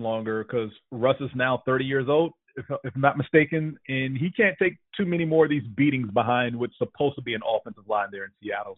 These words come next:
So, um, let's just say this offseason is gonna be very interesting. I wouldn't be surprised if he leaves. And, um, before any of you, uh, conspiracy theorists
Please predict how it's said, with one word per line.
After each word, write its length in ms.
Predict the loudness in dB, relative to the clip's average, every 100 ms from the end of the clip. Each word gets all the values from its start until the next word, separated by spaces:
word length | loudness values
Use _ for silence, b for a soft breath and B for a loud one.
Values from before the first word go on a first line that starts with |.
| -8
So, 360 | -6 -6 -10 -12
um, 360 | -12 -12 -14 -20 _ _ _ b b 2
let's 160 | 4
just 100 | 4
say 220 | 6 6 4
this 160 | -2 -2
offseason 380 | 0 0 -2 -6
is 60 | -6
gonna 120 | -4
be 220 | -4 -4
very 520 | -6 2 6 6 4
interesting. 380 | -2 -6 -4 0
I 60 | 0
wouldn't 220 | 0 -4
be 80 | -6
surprised 360 | -2 -2 -2
if 60 | -4
he 80 | -6
leaves. 420 | -2 -2 -2 -8 B B B B 0
And, 440 | 2 2 0 -4
um, 400 | -4 -6 -6 -8 -10
before 680 | -8 0 4 4 2 0 -4
any 220 | -4 -4
of 100 | -4
you, 400 | -2 -2 -2 -6 -8
uh, 300 | -6 -6 -8 -8
conspiracy 580 | -6 0 2 2 -2 2
theorists 420 | 4 4 0